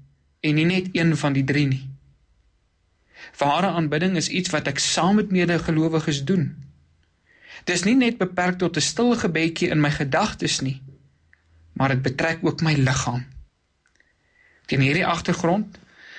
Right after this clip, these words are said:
wil ek vanoggend ons luisteraars aanmoedig om hierdie dag in te gaan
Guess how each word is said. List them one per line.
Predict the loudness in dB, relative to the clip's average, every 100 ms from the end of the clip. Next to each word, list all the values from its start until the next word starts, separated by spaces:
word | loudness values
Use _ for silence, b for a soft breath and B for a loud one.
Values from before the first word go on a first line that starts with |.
| B -4
wil | -2
ek | 2
vanoggend | 2 2 2 2
ons | 0
luisteraars | 0 0 0 0 0 0
aanmoedig | -2 0 2 2 0 0
om | 2
hierdie | 2 2
dag | 0 -2
in | 0 0
te |
gaan | 0 0 2 2